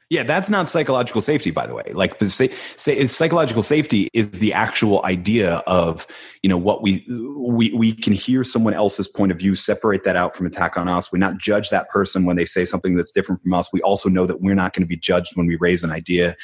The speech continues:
that is different from the norm, et cetera, that it'll be heard and considered and what have you.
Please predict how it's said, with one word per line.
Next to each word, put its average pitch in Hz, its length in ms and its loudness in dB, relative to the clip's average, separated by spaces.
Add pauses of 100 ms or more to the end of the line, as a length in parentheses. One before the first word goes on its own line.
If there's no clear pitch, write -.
(280)
that 90 100 2
is 80 100 -4
different 95 320 -2
from 92 140 0
the 87 60 2
norm, 87 280 2
et 82 140 -6
cetera, 95 320 0
that 82 100 -2
it'll 82 140 0
be 78 240 -10
heard 92 240 2
and 80 160 -6
considered 85 440 0
and 80 120 -4
what 82 100 -6
have 113 260 0
you. 76 200 -4